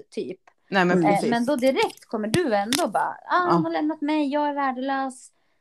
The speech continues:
Speaker 1: Ja,
Speaker 2: Ja,
Speaker 1: men,
Speaker 2: ja.
Speaker 1: och bara trycka ner sig själv i skiten.
Speaker 2: Ja.
Speaker 1: Istället för att först säga, "Men okej, men vad var det som inte fungerar? Är det relationen? Är det,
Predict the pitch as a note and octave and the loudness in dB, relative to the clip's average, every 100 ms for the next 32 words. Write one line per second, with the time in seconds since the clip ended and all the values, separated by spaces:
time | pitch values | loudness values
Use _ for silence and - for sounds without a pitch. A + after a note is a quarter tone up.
0 | - - E3 - - - E3+ E3 B3 C4 | -2 4 4 4 -4 -4 2 2 2 0
1 | - D4+ - C4+ C4+ B3+ A#3+ - F4+ A#3 | -2 -6 -2 -2 -2 -4 -6 -2 -2 -2
2 | - F4+ A#4+ - - - G#3 - - F3 | -4 -4 -4 -6 -10 -8 -10 -14 -14 -8
3 | E3+ D#3 B3+ C#4 C4 C4+ C4 F4 D#4+ - | -6 -6 0 2 2 0 0 2 2 2
4 | G#3 A#3 A#3+ B3 B3+ B3+ A#3+ B3 B3 B3 | 0 0 0 0 0 -2 0 0 0 0
5 | B3 A#3+ - - G#3 G3+ C4+ C#4 C4+ B3+ | -2 -6 -8 -10 -6 -2 2 4 4 4
6 | A3+ G#3 G3+ F#3 F#3 C4 C4+ C#4 C4 C4 | 2 0 -2 -4 -4 0 2 2 0 0
7 | B3 A#3 G#3+ G#3 | -2 -2 0 -2